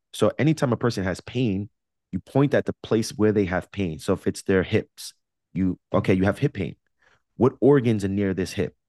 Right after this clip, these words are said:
Your reproductive system. So the first thing, if it's a woman, I say, "Do you have P C O S? Are you going through, um, your menstrual cycle right now?" Any of those. If they say no to all of those, then I can eliminate the fact that the, the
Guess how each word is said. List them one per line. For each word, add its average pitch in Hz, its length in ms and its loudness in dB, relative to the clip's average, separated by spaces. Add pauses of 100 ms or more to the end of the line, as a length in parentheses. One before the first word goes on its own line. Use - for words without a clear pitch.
(320)
Your 87 120 -4
reproductive 101 600 2
system. - 340 -8
So 98 120 -4
the 90 80 0
first 107 260 0
thing, 104 120 -2
if 92 100 -6
it's 92 120 -6
a 101 40 2
woman, 131 280 2
I 95 120 2
say, 92 300 -2 (420)
"Do 92 100 -8
you 98 80 0
have 92 200 -2
P 113 140 -4
C 107 200 -2
O 101 180 4
S? 143 340 0 (200)
Are 85 60 -6
you 92 360 -2 (200)
going 104 320 0
through, 95 560 -2
um, 82 400 -4
your 82 140 -8
menstrual 127 320 -2
cycle 120 320 0
right 110 200 0
now?" 104 320 -8 (400)
Any 127 220 4
of 80 140 2
those. 73 260 2
If 92 100 -4
they 104 120 0
say 110 220 -2
no 120 260 2
to - 140 -4
all 101 220 2
of 85 120 -2
those, 113 280 0 (320)
then 110 100 -2
I 113 80 0
can 110 140 -2
eliminate 117 420 0
the 104 60 -6
fact 98 300 -4
that 98 140 -2
the, 85 300 -6
the 95 420 0